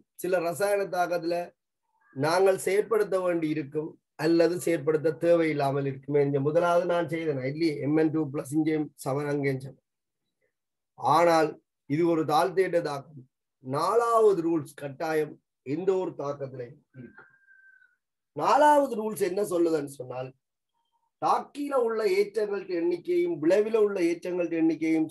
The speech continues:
சமன் செய்யறதுக்கு ஏற்றம் இலத்திரனை பயன்படுத்த சொல்லுது. ஏன்? இலத்திரன் தான் இங்க பரிமாற்றப்பட போகுது. அப்ப இலத்திரனை பயன்படுத்த சொல்லுது. அப்ப இங்க இருக்கிறது எம் என் ஓ ஃபோர் மைனஸ் எட்டு எச் பிளஸ். ஒரு ஐதரசல்ல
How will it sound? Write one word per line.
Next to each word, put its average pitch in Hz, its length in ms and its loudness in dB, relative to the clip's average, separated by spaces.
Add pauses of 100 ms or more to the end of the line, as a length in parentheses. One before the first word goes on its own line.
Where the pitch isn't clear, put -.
சமன் 175 320 0
செய்யறதுக்கு 143 520 -4 (760)
ஏற்றம் 190 460 4 (300)
இலத்திரனை 175 500 0 (120)
பயன்படுத்த 139 500 -8
சொல்லுது. 117 300 -10
ஏன்? 143 200 -4
இலத்திரன் 180 460 -6
தான் 202 160 0
இங்க 156 140 2 (100)
பரிமாற்றப்பட 165 640 -2
போகுது. 135 260 -10 (120)
அப்ப 123 120 -14 (100)
இலத்திரனை 160 460 -2 (640)
பயன்படுத்த 143 480 -6 (120)
சொல்லுது. - 260 -16 (720)
அப்ப 139 180 -10
இங்க 202 220 2
இருக்கிறது 202 440 -2
எம் 180 140 -4
என் 196 180 -4
ஓ 180 100 0
ஃபோர் 160 200 -8
மைனஸ் 165 360 0 (200)
எட்டு 151 300 -6
எச் 139 180 -12
பிளஸ். - 300 -16 (960)
ஒரு 214 240 4 (160)
ஐதரசல்ல 185 520 -2